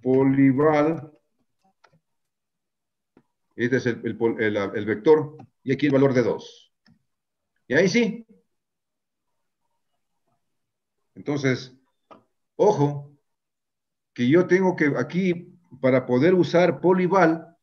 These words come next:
yo tengo que ponerlo en un vector, donde el primer elemento es el elemento de, de grado mayor, en este caso, en X. Y aquí cuarenta y dos punto treinta y cinco yo puedo usarlo entonces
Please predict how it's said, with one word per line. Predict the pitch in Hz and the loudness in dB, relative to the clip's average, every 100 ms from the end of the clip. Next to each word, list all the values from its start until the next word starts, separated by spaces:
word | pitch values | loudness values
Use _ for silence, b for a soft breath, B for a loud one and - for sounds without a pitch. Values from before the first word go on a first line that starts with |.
| _ _ _ _ _ | _ _ _ _ _
yo | 139 151 | -8 -4
tengo | 151 190 190 - | -2 2 0 0
que | |
ponerlo | 143 135 147 185 180 160 | -4 -2 2 2 2 2
en | 170 | 0
un | 185 | -2
vector, | 156 135 - 196 175 98 - - _ _ _ _ - | -2 -2 0 2 4 2 -8 -20 _ _ _ _ -4
donde | 131 123 | -2 0
el | 120 | -2
primer | 123 135 180 | -2 0 2
elemento | 208 196 190 220 208 202 196 180 | 2 2 0 0 0 0 0 -2
es | 165 170 | -2 0
el | 170 156 | 0 -2
elemento | 151 160 180 175 156 | -2 -2 -4 -4 -4
de, | 151 | -4
de | 147 135 | -2 0
grado | 147 165 | 2 2
mayor, | 156 156 165 98 80 101 | 0 2 2 0 -6 -20
en | |
este | 107 117 | -20 -14
caso, | 143 151 160 160 - _ _ _ _ _ | -10 -8 -6 -10 -12 _ _ _ _ _
en | 104 131 | -4 -2
X. | 123 - - - _ _ _ _ | -2 -6 -20 -20 _ _ _ _
Y | - | -14
aquí | - 139 | -12 -10
cuarenta | 123 120 131 123 | -4 -4 -4 -6
y | 120 | -8
dos | 147 143 | -8 -10
punto | 151 139 | -12 -10
treinta | 139 139 - | -10 -12 -14
y | 147 143 | -16 -14
cinco | 196 190 165 | -14 -6 -6
yo | 135 | -6
puedo | 131 131 | -8 -8
usarlo | 123 135 139 139 | -6 -6 -4 -4
entonces | 131 143 143 165 143 | -8 -12 -10 -12 -12